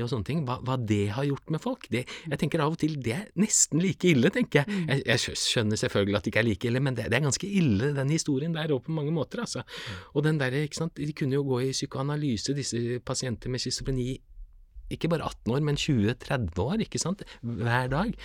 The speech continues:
Speaker 1: for å prøve å, i sånn der ekstremt, eh, forsøk på å få de friske igjen. Så det er ganske mye der også som jeg tror vi skal ta med oss i dette her, og vi, og den har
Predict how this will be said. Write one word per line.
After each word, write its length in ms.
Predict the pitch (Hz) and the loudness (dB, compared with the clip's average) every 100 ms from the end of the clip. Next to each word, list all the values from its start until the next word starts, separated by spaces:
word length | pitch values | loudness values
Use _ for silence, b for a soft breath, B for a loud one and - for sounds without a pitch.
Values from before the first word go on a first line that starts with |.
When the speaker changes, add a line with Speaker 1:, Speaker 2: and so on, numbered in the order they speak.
| B B | B B
Speaker 1:
for 140 | 147 | 2
å 80 | 139 | 4
prøve 240 | 139 120 | 2 0
å, 480 | 123 123 120 110 - | 0 -2 -4 -6 -4
i 160 | 131 120 | -2 -2
sånn 160 | 123 | -2
der 140 | 127 135 - - - | -4 -8 -12 -14 -14
ekstremt, 1120 | - - - - 135 165 269 247 117 - - | -10 -4 -4 -2 -2 -2 -2 -4 -6 -10 -6
eh, 480 | 151 143 143 135 139 135 | -2 -2 -2 -2 -2 -2
forsøk 400 | 143 - 123 - | -4 -2 -4 -4
på 140 | 127 | -6
å 20 | - | -4
få 160 | 104 | -4
de 200 | 101 110 107 | -2 -4 -4
friske 320 | 117 - 101 | -6 -6 -8
igjen. 120 | 113 B B B B | -10 B B B B
Så 140 | 143 | 2
det 60 | 151 | 4
er 60 | 151 | 2
ganske 240 | 120 185 | 0 2
mye 160 | 180 156 | 2 2
der 200 | 127 123 127 | 0 0 -2
også 160 | - 151 | -2 -2
som 80 | 160 | -2
jeg 80 | - | 0
tror 120 | 120 | 0
vi 80 | 117 | 0
skal 80 | - | -2
ta 160 | - 143 92 | 0 0 2
med 160 | 101 156 | 2 0
oss 160 | - | 0
i 100 | 135 | 2
dette 240 | 135 - 127 | 0 0 0
her, 160 | 143 170 | 0 0
og 80 | 151 | 0
vi, 140 | 147 139 117 123 | 0 0 0 0
og 80 | 139 | 0
den 120 | 127 | 0
har 80 | 113 | 0